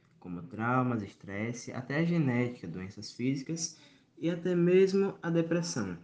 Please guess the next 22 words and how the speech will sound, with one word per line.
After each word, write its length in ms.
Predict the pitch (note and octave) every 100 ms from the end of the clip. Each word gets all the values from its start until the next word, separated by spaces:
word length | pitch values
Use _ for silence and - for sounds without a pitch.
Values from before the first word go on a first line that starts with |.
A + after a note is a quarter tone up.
| - _ -
pois 200 | G2+ G#2+
essas 180 | A#2
doenças 380 | A#2+ A#2 A#2+ B2+
estão 260 | B2+ C3 B2+
ligadas. 680 | C3 F2 D2 D#2 - - - - - _ _
É 120 | -
bem 180 | F3 G#3+
comum 480 | A3 F3 D3+ D#3 -
a 80 | A2+
pessoa 340 | A2+ A2 B2
variar 520 | A#2 A#2+ A#2+ A2 F2 -
entre 180 | G2+ G2+
o 60 | F#2+
quadro 200 | F2+ F2
de 120 | F#2
ansiedade 560 | - A2 G#2+ G#2+ A#2
e 120 | A#2+ A#2+
de 120 | A2
depressão, 600 | G#2+ A#2+ A#2+ C3 A2 E2+ - _ _ _ _ _
pois 300 | C#3+ D3 D3
uma 340 | F#3 G#3+ A3+ A#3 _ -
está, 540 | D#3+ - C#3+ D3 E3+